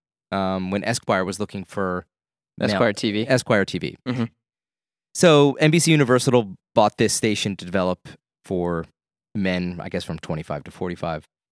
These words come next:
Speaker 1: And then we got this series for, we ran six shows, which was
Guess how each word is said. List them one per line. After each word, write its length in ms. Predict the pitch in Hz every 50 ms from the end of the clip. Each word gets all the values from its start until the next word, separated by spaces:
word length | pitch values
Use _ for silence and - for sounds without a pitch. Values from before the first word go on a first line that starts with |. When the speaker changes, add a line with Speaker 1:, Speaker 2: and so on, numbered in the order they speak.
| _ _ _ _ _ _
Speaker 1:
And 140 | - 120 113
then 400 | 117 120 120 117 117 117 117 107 - _ _ _ _ _ _
we 120 | 117 123
got 240 | 113 - 127 127 -
this 120 | - 139 131
series 600 | - - 165 233 294 85 - - - - - - _ _ _ _
for, 300 | - - 113 110 107 104 - _ _ _ _ _ _
we 160 | - 117 110
ran 260 | 101 95 120 120 123 123
six 260 | - - - - -
shows, 460 | - - 156 156 104 - - - - -
which 240 | - 104 - - -
was 440 | 104 104 98 92 - - - -